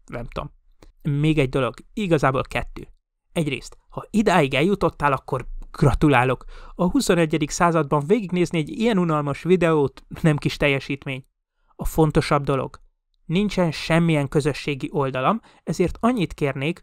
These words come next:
hogy erre a videóra, de legalábbis magára a lehetőségre hívd fel a téma iránt érdeklődő ismerősöd figyelmét.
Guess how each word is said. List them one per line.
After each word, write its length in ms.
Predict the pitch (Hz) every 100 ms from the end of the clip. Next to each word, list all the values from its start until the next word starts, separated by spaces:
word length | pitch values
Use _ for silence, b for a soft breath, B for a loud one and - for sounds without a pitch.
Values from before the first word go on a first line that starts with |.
| b
hogy 180 | - 143 -
erre 280 | 190 214
a 60 | 151
videóra, 640 | 135 131 127 135 135 202 226
de 240 | 220 294
legalábbis 520 | 285 220 208 196 190
magára 400 | 202 185 170 170
a 40 | 165
lehetőségre 760 | 196 165 156 151 - 160 165
hívd 260 | 160 208 160
fel 180 | 156 156
a 120 | 170
téma 360 | - 196 160
iránt 300 | 147 147 143
érdeklődő 560 | 165 147 143 - 143 139
ismerősöd 680 | 143 156 - 135 131 143 131
figyelmét. 680 | 156 143 135 135 131 -